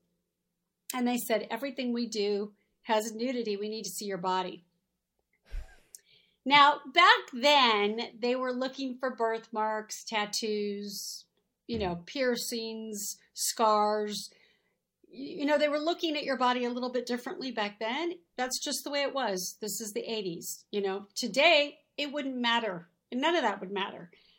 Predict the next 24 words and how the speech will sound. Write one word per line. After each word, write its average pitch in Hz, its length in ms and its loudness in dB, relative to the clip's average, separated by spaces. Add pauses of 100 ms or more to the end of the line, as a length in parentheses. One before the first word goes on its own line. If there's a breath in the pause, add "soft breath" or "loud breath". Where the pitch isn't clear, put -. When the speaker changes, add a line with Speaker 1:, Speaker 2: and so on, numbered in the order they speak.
(140)
Speaker 1:
But 220 140 -4
Speaker 2:
Well, 117 100 4
back 240 80 0
then, 110 120 0
you 101 60 0
Speaker 1:
that's - 100 -4
Speaker 2:
couldn't 107 160 0
even, 95 200 -2
Speaker 1:
back - 280 2
Speaker 2:
like, 90 100 2
uh, - 20 0
there 85 120 0
was, 80 200 -6
there 101 140 -4
was 90 200 -2
companies 104 460 -6
that 85 80 -4
wouldn't 80 180 -6
hire 80 200 -2
if 73 80 -6
you 82 80 -2
had 78 80 -2
a - 20 -12
tattoo. 80 540 -6